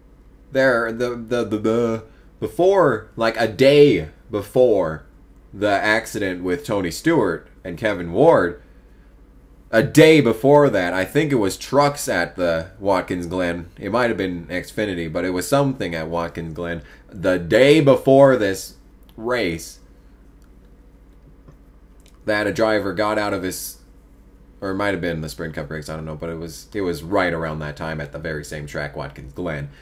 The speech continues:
where a driver got out of his car because he was mad and started shaking his fist, "You dang kids!" at some other drivers and voiced his displeasure.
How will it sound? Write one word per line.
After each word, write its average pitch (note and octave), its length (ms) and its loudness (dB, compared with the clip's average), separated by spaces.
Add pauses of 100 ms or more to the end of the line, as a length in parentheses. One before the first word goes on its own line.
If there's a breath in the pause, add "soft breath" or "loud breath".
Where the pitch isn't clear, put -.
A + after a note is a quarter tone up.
(340 soft breath)
where F#2+ 200 2
a F#2+ 40 2
driver A2 340 2
got G#2 200 2
out G2+ 160 2
of F2+ 60 -2
his F2 120 -4
car F#2+ 520 0 (440 loud breath)
because G2+ 360 0
he G2+ 60 0
was F#2 180 0
mad F2+ 380 2
and F2 120 -4
started F2+ 340 -2
shaking G#2+ 440 0
his E2+ 160 -6
fist, A#2 380 0
"You B3 380 0
dang C4 400 2
kids!" A#3+ 640 -2 (520 soft breath)
at F#2+ 300 -6
some G2 160 -10
other E2+ 400 -6 (260)
drivers E2 640 -6 (200)
and E2 120 -10
voiced E2 260 -8
his E2 160 -8
displeasure. E2+ 800 -4